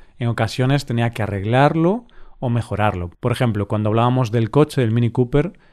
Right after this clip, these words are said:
ella, cuando lo recibió, lo arregló, ¿vale? Entonces ahí, al arreglarlo, aumentó el valor de ese producto y pudo intercambiarlo por algo mejor. En este caso fue un error, ¿no? Pero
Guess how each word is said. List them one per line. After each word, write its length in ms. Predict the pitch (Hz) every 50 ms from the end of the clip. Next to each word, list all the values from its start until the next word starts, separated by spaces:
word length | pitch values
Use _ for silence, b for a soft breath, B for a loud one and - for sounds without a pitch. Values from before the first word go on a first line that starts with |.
| b b b
ella, 300 | - 127 120 110 110 98
cuando 360 | - - 107 101 101 98 101 98
lo 240 | 98 98 98 98
recibió, 640 | 101 104 107 - - 101 113 123 131 143 - - - _
lo 160 | 123 113 117
arregló, 540 | 107 104 101 90 92 113 135 139 120 - - - - _ _ _ - - _
¿vale? 180 | 113 113 131 117
Entonces 400 | 98 95 113 110 127 120 - 117
ahí, 200 | 117 127 135 -
al 160 | - 107 104 107
arreglarlo, 720 | 104 - 113 101 117 127 131 131 127 127 123 135 175 220 b b b b b b b b
aumentó 440 | - 117 120 117 113 110 113 - 135
el 80 | 131 127
valor 280 | 120 107 110 120 107
de 80 | 107 107
ese 140 | - - -
producto 640 | - - 110 135 156 156 - - 180 214 247 - _ _
y 180 | - - 131 113
pudo 220 | - 120 117 120
intercambiarlo 680 | 123 117 127 113 113 117 110 110 117 117 113 135 139 135
por 100 | - 110
algo 220 | 110 110 113 117 104
mejor. 400 | 98 87 - - 107 - - - - - -
En 100 | 104 98
este 180 | - - -
caso 260 | - 113 113 - 120 104
fue 180 | - 123 117
un 80 | 113 113
error, 340 | 120 120 139 170 196 190 175
¿no? 240 | 175 214 247 240 -
Pero 320 | 113 92 92 92 87 87